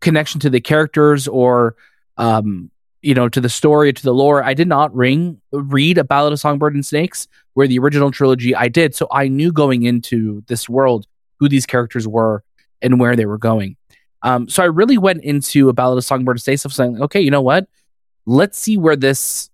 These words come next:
series is gonna go. Let's see what the story is gonna tell." And I think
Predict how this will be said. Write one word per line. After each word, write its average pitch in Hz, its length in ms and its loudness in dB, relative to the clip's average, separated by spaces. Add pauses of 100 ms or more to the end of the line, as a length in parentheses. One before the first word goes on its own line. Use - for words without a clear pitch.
series 135 440 0
is 120 120 -4
gonna 123 180 0
go. 113 200 0
Let's 143 220 0
see 175 80 -2
what 180 140 0
the 170 80 -6
story 131 380 2
is 120 100 -4
gonna 117 160 0
tell." 110 380 -4
And 135 100 -6
I 131 80 0
think 180 300 -2